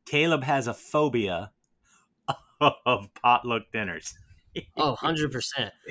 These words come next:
Speaker 2: Hundred percent. I mean, you, <laughs> I mean, growing up and going to church, like, I was skeptical 'cause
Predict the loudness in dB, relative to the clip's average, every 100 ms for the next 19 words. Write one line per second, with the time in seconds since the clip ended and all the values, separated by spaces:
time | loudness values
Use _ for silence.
0 | -8 4 6 8 6 2 -2 -2 -10 4
1 | 6 8 8 6 4 0 -6 -4 -8 -8
2 | -10 2 2 6 6 6 2 0 8 8
3 | 10 6 4 2 4 4 4 4 4 4
4 | 2 2 2 4 4 4 2 2 0 2
5 | 4 4 2 -4 -6 -6 -8